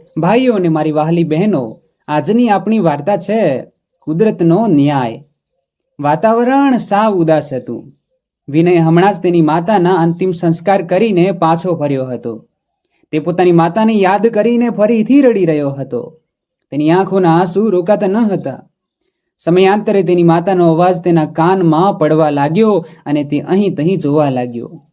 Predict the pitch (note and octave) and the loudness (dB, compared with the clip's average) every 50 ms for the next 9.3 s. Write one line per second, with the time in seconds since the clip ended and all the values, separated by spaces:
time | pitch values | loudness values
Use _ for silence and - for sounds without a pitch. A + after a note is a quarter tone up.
0 | _ _ _ _ _ _ _ _ - C#3 C#3 D3+ C#3+ D3+ D3 D3 C#3 C#3 D#3+ E3 | _ _ _ _ _ _ _ _ -10 -8 -8 -4 -4 -2 -2 -2 0 0 0 0
1 | E3 E3 E3+ D#3 D3+ D#3 D3+ D3 D#3 D#3 C#3+ C#3+ C#3+ D#3 G3 F#3+ C3+ - - - | 0 0 0 2 2 0 -2 -2 -2 -2 -2 0 0 0 0 0 -2 -2 -6 -14
2 | _ _ _ _ _ _ _ _ _ _ _ C#3+ D3 D#3 - C#3+ C#3 C#3+ C#3 C3 | _ _ _ _ _ _ _ _ _ _ _ -10 -8 -6 -6 -6 -8 -6 -6 -4
3 | C3+ C#3 C#3 D#3 F3+ F3+ E3+ D3 C#3 - - E3 D#3+ D#3 D3+ D3+ D3+ C#3 B2+ C3+ | -2 -2 0 0 0 0 0 0 -2 -2 0 0 0 0 0 0 -2 -2 -2 -4
4 | C#3 C#3+ - E3 C#3+ C3+ C#3 C#3 C#3 D3 F3 D3+ C#3 D3+ F3 E3 E3 E3+ D#3+ D#3 | -6 -4 -6 -6 -6 -4 -4 -4 -4 -4 -4 -2 0 0 0 2 2 0 0 0
5 | C#3+ C3+ B2+ C#3+ D#3 E3+ D#3+ C#3+ D3 E3+ E3+ G3 F#3 B2 - - - _ _ _ | 0 -2 -2 0 2 2 2 2 0 -2 -2 -2 -2 -2 -4 -10 -18 _ _ _
6 | _ _ _ _ _ _ F3 F3 F3 E3+ E3+ E3 E3+ A3 A#3 B3 A3+ G#3+ G3 F3+ | _ _ _ _ _ _ -2 0 2 2 2 2 4 2 2 2 4 2 2 2
7 | F3 D#3+ E3 F#3 G3 G3 F#3 F#3 F3 E3 E3 D#3+ D3+ E3 F3 F#3 F3 F3 F#3 G3+ | 2 2 2 0 -2 -2 -2 0 0 0 0 0 -2 0 -2 -2 -4 -4 -4 -4
8 | G3+ G3 G3 F3+ E3 - D#3+ E3+ G3 G3 E3+ E3+ G3 G#3 G3+ A3+ A#3+ B3 A#3+ A3 | -4 -4 -2 -2 -2 -2 -2 -2 0 0 0 0 0 0 0 0 0 0 0 0
9 | F#3 E3 D3+ D#3 F3 | 0 0 0 0 -2